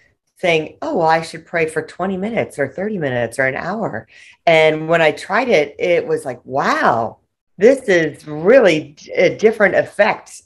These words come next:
on your life." It's like, think about you only have a conversation with your sons or daughters or your parents or friends, and you only give them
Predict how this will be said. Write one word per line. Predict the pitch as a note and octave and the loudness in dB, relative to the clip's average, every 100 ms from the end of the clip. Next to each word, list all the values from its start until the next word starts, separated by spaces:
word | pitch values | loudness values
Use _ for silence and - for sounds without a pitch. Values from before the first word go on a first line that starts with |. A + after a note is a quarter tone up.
| - | -4
on | D3+ | -2
your | D3 C#3 | 0 -2
life." | E3 F3+ A#2+ - _ - - | 2 2 0 -4 _ -20 -8
It's | F#3+ F#3 | -6 2
like, | G3 F3 - _ _ - | 2 2 -2 _ _ -6
think | G#3+ | -4
about | A3+ F#3+ E3 | 2 0 2
you | F3 | -2
only | F3+ F#3+ F3+ | 0 -2 -2
have | F3 | -4
a | D#3+ | -4
conversation | F3 E3+ D#3+ - D#3+ D#3 D#3+ D3+ | -4 -4 -4 -6 -6 -4 -6 2
with | D#3 C#3+ | 2 2
your | D#3+ D3 C#3+ | 0 2 2
sons | C3+ - F3 E3 C#3+ C#3+ D3 | 0 -2 2 2 0 -4 0
or | C#3+ C#3 | 0 0
daughters | C#3+ D#3 E3 D3 C3+ C3 | 0 0 2 0 -2 -2
or | C#3+ C#3 | -2 -2
your | C#3 C#3 C3 C3+ _ _ _ | 0 0 0 -4 _ _ _
parents | F3 F3+ E3+ C#3+ D#3 | -4 -2 0 -2 0
or | C#3 | -2
friends, | C#3 F#3 F3+ D#3 D3 | 0 -2 0 0 -2
and | D3+ | -4
you | D3 D3 | -4 -2
only | F3 E3+ E3 D3+ - | -2 -2 -2 -4 -6
give | - E3+ | -2 0
them | E3 C3+ | 0 -2